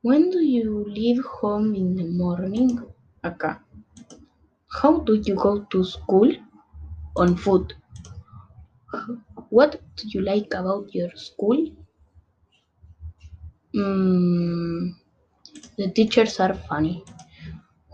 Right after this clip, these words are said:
Who do you spend most time with? Mm, acá. Ah, no,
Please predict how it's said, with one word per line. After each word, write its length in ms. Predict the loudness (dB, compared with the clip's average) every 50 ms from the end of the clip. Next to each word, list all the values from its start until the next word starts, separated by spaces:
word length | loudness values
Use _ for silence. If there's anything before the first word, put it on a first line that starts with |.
| 0 4
Who 260 | 6 6 6 6 6 6
do 120 | 8 8
you 280 | 8 8 6 4 2 -2
spend 680 | -10 -14 -16 -20 -20 _ _ -4 -4 -2 -2 -4 -8 -14 -20 -16 -10
most 460 | -6 -4 -2 -2 -4 -6 -8 -16 _ -16 -10 -8
time 380 | -6 -6 -4 -4 -4 -4 -2
with? 240 | -2 -2 -4 -4 -8 -10 -16 -12 -12 -12 -12 -12 -12 -10 -10 -10 -10 -12 -16 _ _ _ -20 _ -20 -16 -6 -2
Mm, 680 | 0 2 4 4 4 2 2 0 0 -2 -4 -6 -10 -10 -12 -14 -14 -14 -14 -14 -14 -16 -16 -18 -20 -18 -20 -20 -20 -20 -20 -20 -20 -20 -20 -20 _ _ _ _ -20 -20 -20 _ _ -20 _ _ _ _ -12
acá. 360 | -10 -6 -2 -2 -2 -2 -4 -14 _ _ _ _ _ _ _ _ _ _ _ _ _ _ _ _ _ _ _ _ _ _ _ -20 -20 _ _ -20 -20 -20 -20 -10 0
Ah, 100 | 4 8
no, 260 | 8 8 8 8 4